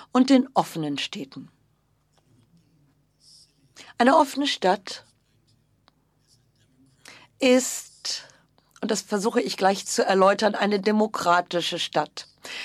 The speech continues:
Sie muss aber manchmal so geöffnet werden, dass es undemokratisch ist.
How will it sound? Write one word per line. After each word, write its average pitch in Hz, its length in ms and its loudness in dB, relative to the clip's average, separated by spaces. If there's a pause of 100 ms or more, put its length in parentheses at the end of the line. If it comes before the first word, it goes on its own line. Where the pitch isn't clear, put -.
(180)
Sie 262 160 6
muss 277 460 6 (400)
aber 220 220 4
manchmal 226 440 2
so 233 160 6
geöffnet 233 420 2
werden, 226 300 4 (380)
dass 233 240 2
es - 260 2
undemokratisch 190 1000 2
ist. - 480 -12